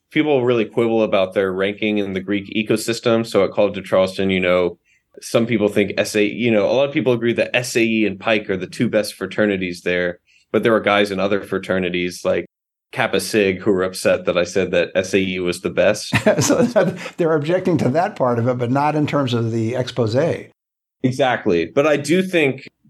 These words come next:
Speaker 1: it, it has been, i-, if you look at, for instance, like, the Goodreads reviews or something, which I've stopped doing after day one, uh,
Speaker 2: <laughs>
Speaker 1: that I did, but, uh, I do think there are some guys in the fraternities who haven't even read the book who then go on and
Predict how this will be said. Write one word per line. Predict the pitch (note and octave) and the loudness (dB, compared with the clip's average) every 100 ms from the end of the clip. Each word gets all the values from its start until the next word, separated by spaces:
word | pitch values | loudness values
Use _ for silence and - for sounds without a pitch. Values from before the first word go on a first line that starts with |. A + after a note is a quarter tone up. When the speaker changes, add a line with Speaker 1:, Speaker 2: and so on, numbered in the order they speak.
| _ - | _ -6
Speaker 1:
it, | A#2+ B2 - - | 0 0 0 -2
it | G#2+ | -2
has | A#2 A2+ A#2 A2+ | 0 0 0 -2
been, | - A2+ G#2+ G2+ F#2+ F#2 _ _ _ _ _ _ _ _ _ _ _ - | 0 2 2 0 -2 -8 _ _ _ _ _ _ _ _ _ _ _ -8
i-, | B2+ - | -6 -2
if | D3+ D3 | 0 2
you | F#3 | 2
look | G3 | 2
at, | C#3+ - | 2 2
for | C#3 | 0
instance, | C3+ A#2+ | 2 0
like, | A2 | 0
the | B2 | 0
Goodreads | B2 C3 B2 A#2 B2+ B2 C3 | 0 0 0 0 0 -2 -2
reviews | B2+ C3+ C3+ B2+ | -2 0 2 2
or | B2 | 0
something, | C#3 B2 B2+ B2+ B2+ G#2+ | 0 2 2 2 0 0
which | A2 G#2 | 0 2
I've | F#2 F#2 | 2 0
stopped | - G2 F#2+ - | 0 0 0 0
doing | G2 G2 | 0 0
after | F#2+ F#2+ | -2 -2
day | F#2 F#2+ F#2+ | 0 2 2
one, | F#2 G2 G2+ | 2 0 0
uh, | - - D#3+ F#2 - - D3 - | -2 0 2 2 2 0 -2 -2
Speaker 2:
<laughs> | - D#3 - | 0 0 2
Speaker 1:
that | G2+ | 0
I | G2 | 0
did, | - A#2+ B2 | 0 0 2
but, | A#2 | 2
uh, | G#2+ F#2+ F2+ - - - - _ - | 4 2 0 -10 -20 -20 -20 _ 0
I | A#2+ | 0
do | B2 B2 | 2 2
think | B2 G#2+ | 2 2
there | G2+ | 0
are | G2+ | 0
some | G2+ F#2+ | -2 0
guys | F#2 F#2 F2 | 2 2 0
in | F#2+ F2+ | -2 -4
the | |
fraternities | E2+ - G2+ F2+ F2+ F2 | -6 -6 -2 0 -2 -4
who | A2+ A#2+ | -2 0
haven't | A#2 A#2 | 2 0
even | G#2 F#2 | -2 -2
read | F2 F#2 F#2+ | -2 -2 0
the | A2 | 0
book | A2+ G#2+ - - | 0 0 -2 -4
who | G2 | -2
then | F#2 F2+ | -2 -2
go | F2 F2 | -2 -2
on | F2+ F2+ F2 | 0 -2 -4
and | E2+ E2+ | -4 -6